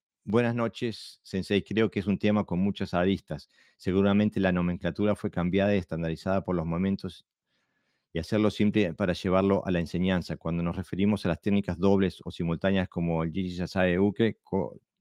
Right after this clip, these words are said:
etcétera, etcétera, nos pueden parecer que tienen poca funcionalidad, pero en la explicación del kata tiene su explicación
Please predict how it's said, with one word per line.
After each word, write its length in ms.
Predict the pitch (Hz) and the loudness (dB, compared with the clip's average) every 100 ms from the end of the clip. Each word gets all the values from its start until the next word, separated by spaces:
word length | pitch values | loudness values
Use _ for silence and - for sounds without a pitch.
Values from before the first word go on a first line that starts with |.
| _ | _
etcétera, 320 | - - 90 85 | -14 -8 -4 -2
etcétera, 380 | 117 104 120 - - - - | -2 0 0 -2 -20 -20 -6
nos 180 | 90 | -4
pueden 340 | - 113 107 101 | 2 6 6 6
parecer 340 | 90 85 104 | 4 2 0
que 100 | 98 | 0
tienen 300 | - 98 95 | 0 2 0
poca 260 | - 98 92 | 0 -2 -2
funcionalidad, 720 | 87 80 78 76 80 80 67 | -4 -6 -6 -2 0 0 -2
pero 180 | - 85 | -4 0
en 60 | 85 | 0
la 60 | 80 | 0
explicación 500 | - 80 87 110 113 | -2 -4 -4 0 0
del 120 | 95 | 0
kata 300 | 113 110 107 | 0 0 -2
tiene 260 | - 98 | 0 0
su 140 | 92 85 | 0 -6
explicación 640 | - - 80 - 107 117 | -10 -8 -8 0 2 2